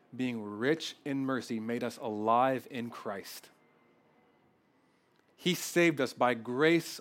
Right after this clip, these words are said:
alone, not so that we can boast in ourselves, so that we can boast in his grace. And we become his workmanship, so that God is preparing us and he's got good things for us to do and walk in.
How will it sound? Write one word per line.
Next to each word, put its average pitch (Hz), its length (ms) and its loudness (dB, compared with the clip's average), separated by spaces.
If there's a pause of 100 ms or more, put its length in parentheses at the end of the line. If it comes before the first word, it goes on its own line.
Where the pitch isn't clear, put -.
alone, 139 400 4
not 147 280 6 (160)
so - 100 -2
that 151 120 4
we 175 120 6
can 175 160 2
boast 165 480 6
in 156 140 4
ourselves, 170 580 6 (180)
so - 120 0
that 180 80 6
we 175 100 6
can 170 120 4
boast 151 280 8
in 180 60 4
his 160 100 0
grace. 165 520 4 (1000)
And 151 100 0
we 196 160 8
become 185 260 6
his 190 140 6
workmanship, 170 720 8
so - 80 2
that 165 180 6 (200)
God 180 180 12
is 208 160 6 (140)
preparing 202 500 8
us 143 160 8
and 147 140 4 (160)
he's 165 160 -2
got 165 320 8
good - 200 10
things 226 280 6
for 170 100 8
us 180 120 6
to - 100 -6
do 190 240 8
and 143 100 6
walk 190 400 10
in. 110 220 2